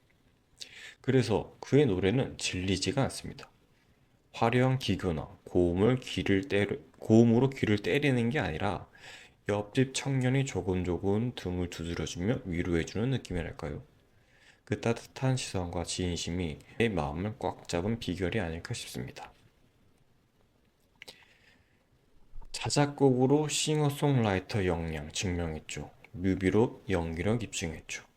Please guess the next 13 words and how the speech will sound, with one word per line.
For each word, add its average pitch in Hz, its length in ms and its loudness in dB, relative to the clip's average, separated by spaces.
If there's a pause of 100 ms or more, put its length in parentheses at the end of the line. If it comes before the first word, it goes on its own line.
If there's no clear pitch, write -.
(320)
여기에 90 380 0
상금 113 580 2
전액 98 420 0
기부로 92 500 0
선한 117 520 0
영향력까지. 87 840 -6 (680)
진짜 104 560 0
흠잡을 113 720 0
데가 107 260 0
없는 101 280 0
완벽한 98 680 -2
육각형 104 580 -2
아티스트입니다. - 800 -6